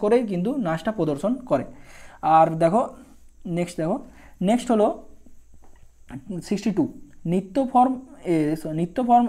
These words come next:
এবং এর অবস্থান সঠিক কোনটি? এখানে ম-, অর্থাৎ এখানের মধ্যে কোনটি কার সাথে মিল খায় সেটা তোমাদেরকে বলতে হবে, যে দোলখাই কর্ণাটক, কালবেলিয়া হিমাচল প্রদেশ, থাংতা বিহার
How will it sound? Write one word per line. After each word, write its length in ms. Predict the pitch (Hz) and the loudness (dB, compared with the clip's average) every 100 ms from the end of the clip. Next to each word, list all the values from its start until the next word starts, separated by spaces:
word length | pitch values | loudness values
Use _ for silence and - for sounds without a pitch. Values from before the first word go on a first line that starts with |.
| 196 | 0
এবং 180 | 196 214 208 - - 190 | 4 6 4 -4 2 4
এর 80 | 180 202 - 160 | 4 0 0 4
অবস্থান 360 | 185 214 226 226 - | 4 4 2 2 2
সঠিক 280 | 165 202 - | 0 -2 -2
কোনটি? 280 | 170 175 214 311 - - 175 | -2 0 -2 -4 -10 -10 -2
এখানে 160 | 202 214 | 0 0
ম-, 160 | 202 147 | -2 -2
অর্থাৎ 200 | 180 262 214 | 0 0 0
এখানের 200 | 220 233 | 0 0
মধ্যে 160 | 233 269 220 | -2 -2 0
কোনটি 280 | 196 202 247 208 | 0 0 -2 4
কার 200 | 175 180 | 4 4
সাথে 160 | 196 220 185 | 0 0 0
মিল 140 | 175 185 | -2 2
খায় 160 | 214 - - - - | 0 0 -10 -20 -6
সেটা 160 | 170 190 | -2 0
তোমাদেরকে 300 | 185 180 190 196 | 0 -2 0 0
বলতে 180 | 143 143 131 | 0 -2 -6
হবে, 140 | 131 - - 156 | -8 -14 -14 -4
যে 80 | 160 147 | -2 0
দোলখাই 460 | 143 147 - 180 180 151 - | 0 -2 4 6 6 4 0
কর্ণাটক, 460 | - 143 180 240 180 - - - | -4 0 2 4 2 0 -6 -2
কালবেলিয়া 460 | 139 156 185 185 147 | 0 2 4 4 4
হিমাচল 320 | 139 147 202 226 | -2 -2 -2 -2
প্রদেশ, 200 | 247 160 - - - - | -4 -4 -10 -20 -20 -10
থাংতা 640 | 160 151 151 - - 208 147 - - - - 143 | -6 -4 -6 -12 0 4 4 0 -12 -16 -10 0
বিহার 320 | 143 190 220 | 2 4 2